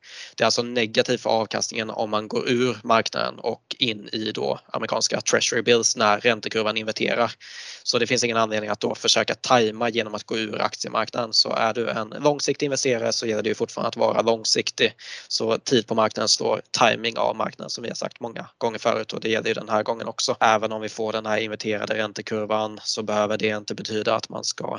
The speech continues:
gå ur börsen. Och sen så är det också svårt att veta när, alltså som du var inne på, det är svårt att veta när recessionen kommer.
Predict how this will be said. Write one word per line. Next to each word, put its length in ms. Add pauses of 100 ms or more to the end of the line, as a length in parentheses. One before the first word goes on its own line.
(140)
gå 280 (100)
ur 340
börsen. 520
Och 160
sen 180
så 120
är 40
det 60
också 360
svårt 360
att 160
veta 320
när, 640
alltså 220
som 220
du 60
var 60
inne 140
på, 200
det 120
är 40
svårt 240
att 60
veta 160
när 300
recessionen 580
kommer. 460